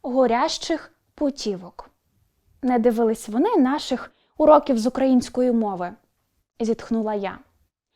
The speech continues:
Адже дієприкметника «горящі» в українській мові немає.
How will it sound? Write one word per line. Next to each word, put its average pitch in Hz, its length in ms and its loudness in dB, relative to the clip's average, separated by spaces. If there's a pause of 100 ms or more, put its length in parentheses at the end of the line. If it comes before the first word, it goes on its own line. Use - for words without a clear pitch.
(300)
Адже 262 380 6
дієприкметника 294 1080 4
«горящі» 262 920 0 (120)
в 202 100 -6
українській 277 640 2
мові 269 420 4 (400)
немає. 269 640 4